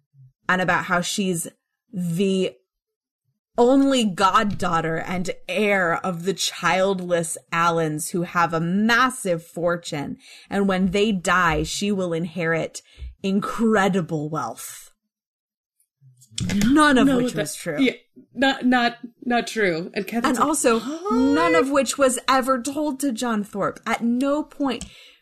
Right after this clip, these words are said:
Speaker 1: throughout the beginning part of this novel, there are several moments where the Thorpes are making mention of how rich the Allens are and how in favor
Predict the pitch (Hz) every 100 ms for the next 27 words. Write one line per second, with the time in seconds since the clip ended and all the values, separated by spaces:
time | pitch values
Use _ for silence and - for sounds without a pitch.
0 | _ - 269 - 269 302 - 226 247 214
1 | 208 254 262 254 262 240 226 226 226 214
2 | 196 190 190 - 220 226 233 202 190 190
3 | 156 - 185 175 - 185 175 - 185 180
4 | 170 165 156 156 160 202 208 - 175 -
5 | 170 160 160 - - 175 147 156 175 175
6 | 190 196 - 170 170 165 175 165 165 -
7 | 160 165 165 180 196 214